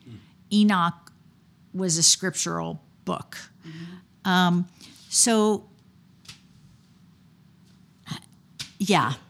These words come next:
Speaker 2: to say the contents of the Bible are absolutely stable,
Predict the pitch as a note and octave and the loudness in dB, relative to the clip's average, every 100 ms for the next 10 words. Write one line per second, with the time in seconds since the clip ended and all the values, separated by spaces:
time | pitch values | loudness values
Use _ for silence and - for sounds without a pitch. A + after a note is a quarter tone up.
0 | - - A3+ B3+ C4+ B3 A#3 - A#3 A#3+ | -2 4 6 6 4 -2 -4 0 2 2
1 | A#3 G#3 - F3 F3+ D#3+ E3+ F#3 F3 F3 | 2 0 0 -2 -4 0 2 2 -2 -4
2 | G3+ - E3 - D3 - - F#3 F3+ E3+ | -6 -4 -4 -2 -4 -4 -4 -4 -4 -4
3 | F3 E3 - - D#3+ E3 F3 G2 - | -6 -2 -2 0 -4 -4 -6 -8 -10